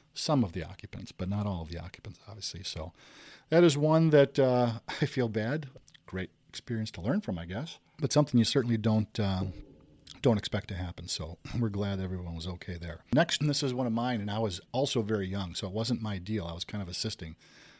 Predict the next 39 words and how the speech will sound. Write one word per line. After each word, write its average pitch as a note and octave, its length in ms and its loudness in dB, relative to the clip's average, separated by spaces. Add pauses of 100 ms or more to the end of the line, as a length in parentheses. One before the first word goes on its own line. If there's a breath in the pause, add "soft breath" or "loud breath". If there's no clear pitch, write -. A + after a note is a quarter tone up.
(100)
It A2+ 40 -8
was G2 140 -6
another G2 300 -2
broker G2+ 380 -2
in F#2+ 60 2
my F2+ 120 -2
office, F#2 480 -6
and E2+ 220 -10 (680)
it C3+ 60 2
was A2 100 2
a A2 60 2
local C3 260 2
tavern A#2 460 -2
here, D#2+ 320 -8
and G#2 100 -4
it F#2+ 40 -2
was F#2 180 -6
the F#2+ 80 -10
first A2+ 340 -4
time G#2+ 260 -2
I F#2+ 120 -4
got F#2+ 220 -6
to F#2 100 -10
assist G2+ 360 -6
in F2+ 100 -6
putting F#2+ 220 -4
together F2+ 300 -10
a, D#2 160 -12 (400 loud breath)
a G2 40 -8
tavern A2 420 2
sale. - 180 -10
It - 60 -14
was A2+ 100 -6
a A#2+ 60 0
business A2 400 0
and F#2+ 120 -4
the F#2+ 60 -6
tavern, F2 400 -10
and D#2+ 160 -14